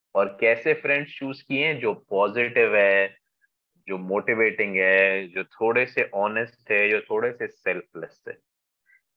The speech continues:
भले आपके आसपास सारे नहीं रहते हो, लेकिन आपको पता है they are a phone call away or a WhatsApp away or a Zoom away। आज दुनिया ग्लोबल विलेज है, yes or no? तो जरूरी नहीं है कि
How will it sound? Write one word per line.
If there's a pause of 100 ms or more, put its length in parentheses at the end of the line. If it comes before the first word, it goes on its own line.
(120)
भले
आपके
आसपास
सारे
नहीं
रहते
हो,
लेकिन
आपको
पता
है
they
are
a (100)
phone
call
away
or
a
WhatsApp
away
or
a
Zoom
away।
आज
दुनिया
ग्लोबल
विलेज
है,
yes
or
no? (340)
तो
जरूरी
नहीं
है
कि